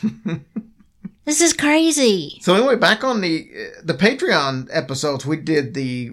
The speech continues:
Speaker 1: Red Onion Saloon. That's it. That's in Alaska.
Speaker 2: Why would
Speaker 1: That's
Speaker 2: you,
Speaker 1: haunted.
Speaker 2: why would you name a saloon Red Onion?
Speaker 1: <laughs> I don't know. But we did that one, and we talked about that giant igloo hotel that was, they started building it, but they never finished it. Then it was abandoned. We talked about it
Speaker 2: I can't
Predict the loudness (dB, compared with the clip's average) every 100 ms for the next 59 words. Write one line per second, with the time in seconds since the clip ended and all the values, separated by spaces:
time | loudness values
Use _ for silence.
0 | -6 0 2 2 0 -4 -6 -10 -14 _
1 | _ _ _ _ _ -8 -6 -6 -8 -12
2 | -6 -6 -4 -6 -6 -6 -2 -2 -2 -6
3 | -8 -6 -4 -2 -2 -4 -6 -10 -12 _
4 | -14 -8 -6 -6 -6 -6 -6 -6 -8 -8
5 | -6 -6 -6 -8 -6 -6 -8 -14 -12 -12
6 | -14 -16 -18 _ _ _ _ _ _ -6
7 | -4 -2 2 2 2 -2 -8 -6 -6 -4
8 | -2 -2 -2 -2 -2 0 -2 -4 -4 -6
9 | -4 -6 -8 -10 -6 -4 -4 -6 -4 -2
10 | -2 -6 -10 -10 -12 -8 -10 -4 -4 -4
11 | -4 -4 -2 -6 -6 -6 -6 -8 -6 -8
12 | -6 -6 -6 -8 -8 -10 -8 -8 -8 -8
13 | -10 -10 -8 -8 -6 -6 -4 -4 -6 -10
14 | _ _ -6 -4 2 4